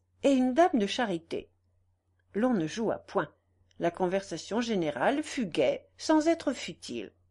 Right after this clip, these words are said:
Une visite qui surprit étrangement Godefroy fut celle de la comtesse de Saint-Cygne,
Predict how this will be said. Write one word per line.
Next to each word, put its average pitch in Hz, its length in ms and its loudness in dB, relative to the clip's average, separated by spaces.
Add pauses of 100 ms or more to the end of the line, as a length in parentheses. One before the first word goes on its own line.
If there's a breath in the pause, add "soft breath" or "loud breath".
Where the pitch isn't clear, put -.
(1600)
Une 277 140 6
visite 311 500 4
qui 233 180 0
surprit 233 460 -2
étrangement 190 640 0
Godefroy 190 640 -2 (300 soft breath)
fut - 180 -4
celle 311 400 6
de 202 80 0
la 247 160 4
comtesse 240 500 0
de 202 120 -2
Saint-Cygne, 165 840 -2